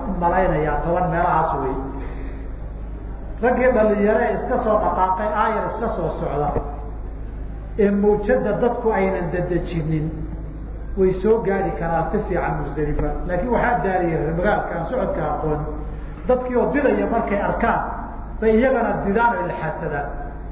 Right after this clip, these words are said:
Markay iyaguna didaan ay ilxaadsadaan, ninkii durbo wuu daalayaa. Laakiin aayar hadday iska socdaan, ay iska talbiyeystaan, mar iska sheekaystaan, Musdalifa waa soo gaari karaan. Ama gaadiidka iyo gawaarida la iska sugaayo,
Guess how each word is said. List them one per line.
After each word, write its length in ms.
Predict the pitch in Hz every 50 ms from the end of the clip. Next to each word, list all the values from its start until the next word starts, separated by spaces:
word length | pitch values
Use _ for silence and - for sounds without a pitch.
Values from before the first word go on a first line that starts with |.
| - - - - - - - - - - - - - - - - -
Markay 340 | - 202 247 254 247 262 247 240
iyaguna 360 | 247 269 262 262 240 226 -
didaan 380 | 170 165 214 226 254 262 240 220
ay 100 | 214 202
ilxaadsadaan, 720 | 202 202 185 - 180 190 190 - - 208 208 233 233 - - - - - - - - - - - - -
ninkii 340 | - 190 269 254 254 233 226
durbo 280 | - 208 202 196 226 247
wuu 280 | 220 196 190 - -
daalayaa. 500 | - 202 202 - - 151 147 143 135 135 - - - - - - -
Laakiin 260 | - 190 170 175 247 247
aayar 260 | 240 262 254 247 233
hadday 240 | 208 208 202 202 190
iska 200 | 190 - - 233
socdaan, 440 | 214 - 214 165 180 214 220 202 196
ay 80 | - -
iska 240 | - - - 247 220 196 190 185 - - - - -
talbiyeystaan, 720 | - 196 180 156 - 180 175 175 170 - - 226 214 196
mar 140 | 165 165 175 190
iska 200 | 180 - 233 208
sheekaystaan, 640 | - 202 180 - - 170 - - - 214 185 156 - - - - - - - - - - - - -
Musdalifa 460 | - 190 180 170 208 208 202 - 233
waa 220 | 226 202 180 165
soo 200 | 165 - 190 185
gaari 280 | 170 160 165 160 156 147
karaan. 300 | - 151 147 147 151 -
Ama 160 | 208 208 233
gaadiidka 480 | 226 196 220 233 240 262 277 269 269 -
iyo 140 | 220 220 - -
gawaarida 520 | 202 202 202 208 214 269 254 214 214 202
la 100 | 190 - 190
iska 240 | - - - - 240
sugaayo, 540 | - - 214 196 196 214 226 - - 175 220